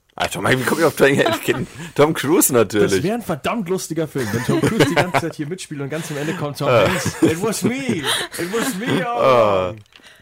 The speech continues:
Speaker 2: Diesen Film würde ich feiern, wenn Tom
Speaker 1: Ja, aber
Speaker 2: Hanks am Ende einfach Tom Cruise ersetzt.
Speaker 1: Es geht halt um die letzten Samurai und wie ihre Tradition und Kultur zerstört wird von der Modernisierung durch Waffen und et cetera und Respekt wird abgeschafft und da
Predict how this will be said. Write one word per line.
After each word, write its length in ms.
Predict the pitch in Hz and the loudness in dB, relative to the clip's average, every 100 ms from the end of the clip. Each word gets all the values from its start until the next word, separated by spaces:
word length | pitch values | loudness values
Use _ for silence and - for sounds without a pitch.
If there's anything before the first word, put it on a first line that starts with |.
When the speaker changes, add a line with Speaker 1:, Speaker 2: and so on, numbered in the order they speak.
| - | -12
Speaker 2:
Diesen 200 | 120 127 | -10 -8
Film 200 | 127 113 | -6 -4
würde 120 | 107 | -6
ich 100 | 101 | -8
feiern, 360 | - 101 90 90 | -10 -10 -8 -12
wenn 100 | 90 | -8
Tom 80 | 95 | -6
Speaker 1:
Ja, 60 | |
aber 100 | 117 | -4
Speaker 2:
Hanks 200 | 123 135 | -6 -8
am 140 | 113 117 | -8 -6
Ende 220 | 147 139 | -6 -6
einfach 220 | 131 117 | -6 -10
Tom 180 | - 117 | -8 -10
Cruise 300 | 120 113 - | -10 -16 -16
ersetzt. 300 | 87 85 - | -20 -20 -12
Speaker 1:
Es 160 | - - | -8 -4
geht 160 | 95 95 | -2 -2
halt 120 | 82 | -4
um 60 | |
die 60 | 87 | -6
letzten 320 | 82 92 82 | -6 -6 -10
Samurai 520 | 85 85 80 80 87 85 | -12 -12 -10 -8 -6 -6
und 260 | 80 - _ - | -8 -14 _ -16
wie 160 | 92 | -12
ihre 240 | 87 90 87 - | -10 -8 -10 -12
Tradition 440 | - 92 85 - 92 | -12 -12 -10 -8 -8
und 60 | |
Kultur 280 | 95 92 98 | -6 -8 -8
zerstört 400 | - 90 - 90 | -8 -8 -4 -4
wird 120 | 90 | -6
von 200 | - 87 | -10 -8
der 260 | 85 85 85 | -4 -2 -2
Modernisierung 800 | 82 90 90 87 85 90 90 90 | -4 -6 -8 -10 -12 -10 -10 -10
durch 120 | 90 - | -12 -14
Waffen 320 | - - 82 | -18 -16 -14
und 120 | 82 - | -14 -16
et 120 | - | -18
cetera 400 | - - 92 82 | -16 -14 -10 -6
und 300 | 87 85 - | -6 -8 -12
Respekt 500 | 92 - - - - | -14 -12 -14 -14 -10
wird 240 | 90 - | -10 -10
abgeschafft 720 | - - 85 - - 85 - | -18 -12 -12 -12 -14 -16 -16
und 120 | 87 82 | -18 -16
da 400 | 87 85 82 | -18 -18 -18